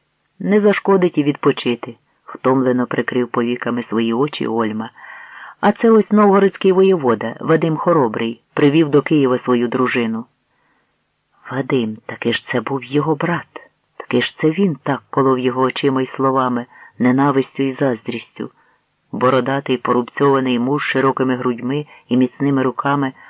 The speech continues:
мало чим нагадував колишнього тендітного гусляра-співуна із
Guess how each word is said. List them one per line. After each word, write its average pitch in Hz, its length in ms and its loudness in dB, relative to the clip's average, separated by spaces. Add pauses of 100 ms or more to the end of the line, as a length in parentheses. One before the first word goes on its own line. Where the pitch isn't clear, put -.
(120)
мало 175 320 -2
чим 131 260 -2
нагадував 131 520 0
колишнього 131 580 -2
тендітного 131 760 -6 (300)
гусляра-співуна 127 1080 -2
із 117 120 -4